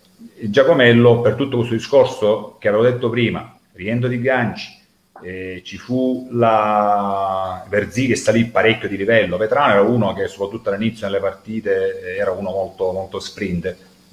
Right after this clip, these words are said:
fu quello più sacrificato, perché poi negli equilibri di squadra fare giocare dieci persone, fare giocare quattro lunghi quando ne puoi gio-, ne puoi tenere due, sostanzialmente massimo due contemporaneamente, non era facile. Anche perché quando giocavo contro il lunghi, ci ho provato all'inizio dell'anno,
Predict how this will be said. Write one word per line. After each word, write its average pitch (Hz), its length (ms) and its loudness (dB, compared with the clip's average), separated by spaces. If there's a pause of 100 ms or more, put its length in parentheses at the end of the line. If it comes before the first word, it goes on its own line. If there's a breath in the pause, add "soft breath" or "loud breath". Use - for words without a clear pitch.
(200)
fu - 280 0
quello 131 240 6
più 120 120 0
sacrificato, 90 640 0
perché 82 180 -6
poi 110 180 -2
negli 98 120 -2
equilibri 101 200 0
di 117 60 0
squadra 98 320 0
fare 92 200 -2
giocare 92 520 0
dieci 98 260 -4
persone, 98 640 0
fare 92 120 -4
giocare 98 220 4
quattro 95 280 0
lunghi 101 280 0
quando 90 240 -6
ne 90 100 -8
puoi 90 160 -10
gio-, 92 160 -10
ne 92 120 -14
puoi 92 140 -10
tenere 95 280 -2
due, 98 360 0
sostanzialmente 92 420 -8
massimo 95 300 -8
due 98 120 -4
contemporaneamente, 98 720 -2
non 90 100 -4
era 90 160 0
facile. 90 380 -2 (280 loud breath)
Anche 92 180 0
perché 101 120 2
quando 101 240 4
giocavo 101 240 6
contro 101 220 4
il 98 60 0
lunghi, 104 280 4
ci - 100 -6
ho 87 40 0
provato 98 220 0
all'inizio 95 280 -6
dell'anno, 95 500 -6